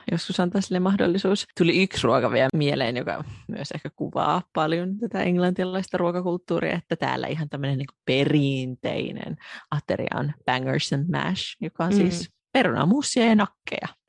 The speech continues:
Speaker 1: Et on, nyt mennään niinku tosi high levelille, tosi fine dining.
Speaker 2: Mut joo,
Speaker 1: Mm.
Speaker 2: pitäisikö meidän mennä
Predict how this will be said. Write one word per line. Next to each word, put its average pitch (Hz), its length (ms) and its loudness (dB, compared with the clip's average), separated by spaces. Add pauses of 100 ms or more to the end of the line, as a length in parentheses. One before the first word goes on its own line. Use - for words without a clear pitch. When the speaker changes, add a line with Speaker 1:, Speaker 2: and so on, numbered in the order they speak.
(140)
Speaker 1:
Et - 220 -10 (220)
on, 220 160 4
nyt 156 180 -2
mennään 139 300 0
niinku 151 220 -6
tosi 170 220 -2
high - 300 0
levelille, 175 500 -2 (540)
tosi 160 360 0 (640)
fine 185 280 4
dining. 202 420 2 (360)
Speaker 2:
Mut 254 180 -4
joo, 247 180 4
Speaker 1:
Mm. 247 120 0 (140)
Speaker 2:
pitäisikö 233 340 -2
meidän 202 180 2
mennä 196 380 0